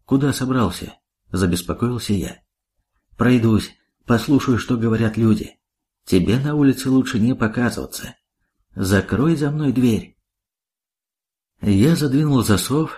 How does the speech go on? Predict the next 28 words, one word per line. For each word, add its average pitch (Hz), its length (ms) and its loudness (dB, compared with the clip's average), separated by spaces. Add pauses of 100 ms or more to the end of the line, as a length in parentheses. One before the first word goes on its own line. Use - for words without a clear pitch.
(160)
вернулся 90 500 0
в - 60 -12
комнату 143 420 -2
и 123 200 0
уселся 120 600 -2
на 113 100 -4
диван. 92 420 -4 (680)
Требовалось 110 640 0
обдумать 92 440 2
ситуацию, - 640 -4
в - 60 -14
которой 98 440 0
угораздило 92 680 0
оказаться – - 680 -8 (640)
но 90 300 4
голову 151 400 0
заволокло 127 480 -2
туманом, 123 640 -2 (420)
и 98 100 -2
меня 117 240 2
буквально 139 640 -2
вдавило 104 600 0
в 95 80 -8
диван. - 440 -8 (640)
Сон 139 520 -2
навалился 90 560 0
невыносимой 87 600 -2
тяжестью, 107 680 -2